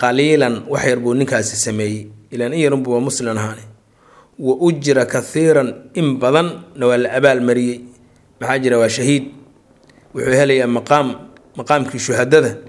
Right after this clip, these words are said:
ayuu taagan yahay. Marka, dadka madaxda ah yay dadkoodu raacaan. Wa aqaama,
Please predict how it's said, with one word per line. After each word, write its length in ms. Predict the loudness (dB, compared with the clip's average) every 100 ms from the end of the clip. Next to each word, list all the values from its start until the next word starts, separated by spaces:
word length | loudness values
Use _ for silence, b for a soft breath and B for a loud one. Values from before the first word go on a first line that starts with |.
| -20 _ _ _ _ -4
ayuu 160 | -2 0
taagan 320 | 0 2 2
yahay. 220 | 0 -4 -12 -20 _ _ _ _ _ b b b b b b b b b b b b b b _ -4
Marka, 280 | 0 4 2 0 B B B B B _ 0
dadka 280 | 0 2 0
madaxda 420 | 2 2 2 -2
ah 140 | -4 -8 -20 _ _ -2
yay 140 | -2
dadkoodu 420 | -2 0 0 2
raacaan. 440 | 2 0 0 -2 -4 -10 -18 _ _ b b b _ _ -4
Wa 80 | -2 -2
aqaama, 460 | 2 4 4 2